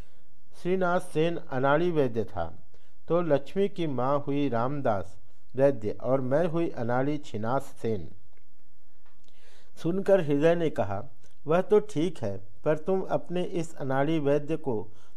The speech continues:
सब समय पाओगे, शरीर दबाने और यहाँ तक कि पैर दबाने के लिए भी बुलाने से ही हुआ। रामदास वैद्य के विजिट की बड़ी फीस है और फिर उसे सब समय पा भी नहीं सकते।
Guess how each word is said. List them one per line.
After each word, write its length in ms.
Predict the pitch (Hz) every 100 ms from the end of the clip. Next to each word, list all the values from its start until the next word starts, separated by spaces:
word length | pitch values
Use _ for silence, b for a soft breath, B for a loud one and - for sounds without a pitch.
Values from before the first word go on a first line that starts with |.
| -
सब 200 | - 180
समय 340 | 180 147 147 165
पाओगे, 560 | 143 110 104 95 87 - - b b b -
शरीर 340 | 160 180 170
दबाने 600 | 156 143 143 147 151 143 -
और 180 | 131 123
यहाँ 380 | 120 135 170 -
तक 200 | 160 -
कि 140 | 151
पैर 380 | 143 143 147 151
दबाने 460 | 123 110 135 147 147
के 200 | 147 139
लिए 220 | 135 147
भी 300 | 104 92 - b b b -
बुलाने 380 | 139 160 170 202
से 160 | 196 143
ही 220 | 135 147
हुआ। 340 | 156 156 151 - - b b b -
रामदास 520 | 156 185 185 175 143
वैद्य 400 | 135 147 156 160
के 180 | 156 156
विजिट 440 | 127 139 175 175
की 120 | 160
बड़ी 340 | 135 113 147 175
फीस 380 | - 127 98 92
है 240 | 87 - - b b b
और 160 | 143 165
फिर 220 | - 170
उसे 380 | - 151 - 160
सब 260 | - 175 175
समय 280 | 160 156
पा 260 | 151 120 110
भी 160 | 135 170
नहीं 220 | 160 151
सकते। 500 | 143 131 - 131